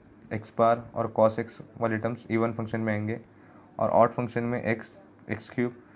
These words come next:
sin x वाले टर्म ऑड फंक्शन में आएंगे। अगर अपने पास प्रॉब्लम में एक even है और एक ऑड टर्म है, तो ये totally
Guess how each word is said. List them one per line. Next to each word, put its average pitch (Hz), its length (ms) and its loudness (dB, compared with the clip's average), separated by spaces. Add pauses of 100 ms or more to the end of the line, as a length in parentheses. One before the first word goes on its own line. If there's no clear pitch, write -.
(260)
sin 113 260 0
x 113 120 -8
वाले 110 160 0
टर्म 113 200 -4 (140)
ऑड 104 120 0
फंक्शन 107 300 -4
में 101 120 -4
आएंगे। 101 220 -10 (1300)
अगर 123 200 2
अपने 127 200 2
पास 123 260 4
प्रॉब्लम 117 600 2
में 127 200 -2 (480)
एक 117 140 -4 (120)
even 120 220 2
है 127 180 -4
और 117 240 0
एक - 160 -4
ऑड 113 200 4
टर्म 117 160 0
है, 120 120 -4 (500)
तो 123 60 -2
ये 120 80 2
totally 120 380 0